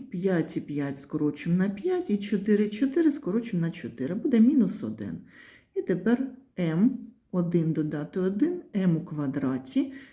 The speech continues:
два додати сім, н у дев'ятому степені. Маємо мінус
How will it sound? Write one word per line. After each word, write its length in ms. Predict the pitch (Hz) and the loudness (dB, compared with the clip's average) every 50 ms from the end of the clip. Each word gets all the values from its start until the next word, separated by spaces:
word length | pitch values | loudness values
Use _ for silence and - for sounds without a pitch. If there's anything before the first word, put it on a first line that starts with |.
| _ _ - | _ _ -6
два 300 | 165 185 165 170 156 135 | -2 0 2 2 2 2
додати 480 | 135 147 147 139 139 143 139 - 190 | 2 2 0 0 0 -2 -2 -2 -4
сім, 420 | 190 - - - - 339 381 381 - - - _ _ - | -4 -4 -4 -2 0 0 0 -2 -6 -8 -16 _ _ -2
н 240 | 254 302 339 339 - - - _ _ - | 0 0 0 -2 -6 -10 -16 _ _ -2
у 80 | 311 | 0
дев'ятому 760 | 294 233 185 165 156 135 151 151 143 135 - - 147 147 156 | 2 2 2 2 0 0 0 -2 -2 -4 -6 -8 -8 -8 -8
степені. 640 | - - - - 156 147 - - 151 151 156 - - _ _ _ _ - - _ _ - | -10 -12 -12 -10 -10 -10 -10 -12 -12 -12 -12 -14 -18 _ _ _ _ -20 -20 _ _ -4
Маємо 460 | 196 180 180 175 156 151 147 160 160 170 | 0 0 0 0 0 -2 -2 0 4 6
мінус 640 | 185 196 202 185 - - - - - - - - | 8 8 8 8 6 2 -2 -6 -8 -12 -14 -18